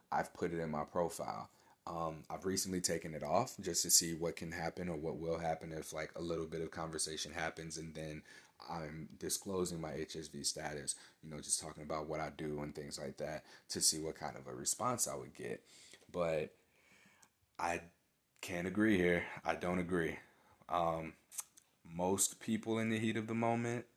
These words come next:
are gonna say no. So I'm assuming that the question is, uh,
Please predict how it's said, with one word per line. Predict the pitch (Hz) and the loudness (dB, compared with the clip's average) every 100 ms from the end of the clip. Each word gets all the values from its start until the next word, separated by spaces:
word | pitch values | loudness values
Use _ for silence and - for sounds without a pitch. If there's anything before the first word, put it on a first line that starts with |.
| - | 0
are | 104 | 0
gonna | 107 113 117 | 2 2 2
say | - 120 | 0 -2
no. | 120 120 123 123 123 | 0 2 2 2 -2
So | - 87 85 | -2 2 4
I'm | 85 87 | 4 0
assuming | 87 90 - 92 90 | -2 -2 -2 0 -2
that | 85 | -2
the | - | -4
question | - 87 - 85 | -2 0 0 -2
is, | 82 80 | -2 -2
uh, | 80 82 87 | 0 0 -2